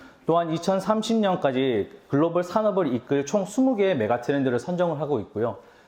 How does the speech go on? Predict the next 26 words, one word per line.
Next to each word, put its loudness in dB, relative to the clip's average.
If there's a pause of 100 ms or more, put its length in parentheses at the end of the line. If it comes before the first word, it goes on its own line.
그중에 -2
여덟 -2
개의 -2
메가트렌드를 -2
선정해서 -4
매년 -4
보고서를 -2
발간하고 -2
있습니다. -8 (480)
그래서 0
그 0
여덟 2
개의 0
메가트렌드 0
중에서 -4 (200)
이제 -4
오늘 -2
세 -4
개를 -2
볼 -8
텐데요. -6 (300)
변화하는 0
시장 -2
선두주자를 0
보도록 -2
하겠습니다. -6